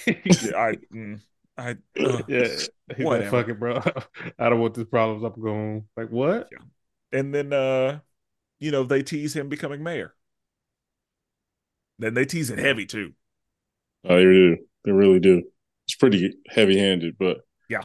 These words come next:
Speaker 3: I'm
Speaker 2: It's like,
Speaker 3: definitely
Speaker 2: "I wonder what's gonna happen next with
Speaker 3: <laughs>
Speaker 2: Kingpin."
Speaker 3: Right. A person who's a brawler, who's, who's
Speaker 1: Yeah.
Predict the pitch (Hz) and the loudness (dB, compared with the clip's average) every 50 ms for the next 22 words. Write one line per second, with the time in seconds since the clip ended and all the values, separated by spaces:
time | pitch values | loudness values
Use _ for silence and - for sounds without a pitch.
0 | _ - 117 117 135 131 - 127 110 104 98 101 - 139 175 165 151 151 180 233 | _ 0 4 4 4 2 2 -2 -2 -2 -2 0 2 2 2 2 2 4 4 4
1 | 254 302 311 269 202 196 - - - 202 180 151 143 131 147 196 233 247 220 262 | 4 4 0 2 2 0 -2 -2 -4 -2 -2 -2 -4 -6 -6 -6 -6 -4 -4 -6
2 | 262 233 208 160 123 107 110 - - - - - 147 160 - _ - 247 339 359 | -6 -6 -6 -6 -6 -8 -10 -6 -6 -6 -6 -4 -6 -8 -6 _ 0 0 0 0
3 | 359 - - - 120 107 101 120 139 _ _ _ - - - - _ _ _ _ | -4 -10 -12 -12 -12 -12 -12 -12 -18 _ _ _ -20 -20 -20 -20 _ _ _ _
4 | 156 135 113 104 98 - - _ _ _ _ _ _ _ _ _ _ _ _ _ | 0 2 2 2 0 -2 -8 _ _ _ _ _ _ _ _ _ _ _ _ _
5 | _ _ _ _ _ 107 - - 175 170 165 - 156 143 156 151 139 113 - - | _ _ _ _ _ -16 0 4 4 4 6 6 4 4 6 6 4 4 2 0
6 | 104 107 117 120 139 170 196 202 175 135 113 95 90 90 90 _ _ _ _ _ | 2 4 6 6 6 6 6 6 6 4 2 0 -4 -10 -14 _ _ _ _ _
7 | _ _ - 170 175 175 156 147 151 _ - - _ _ 165 156 _ _ 180 170 | _ _ -6 -4 -4 -4 -6 -10 -16 _ -20 -20 _ _ -18 -18 _ _ -6 -2
8 | 156 139 127 147 151 | -2 -2 0 2 2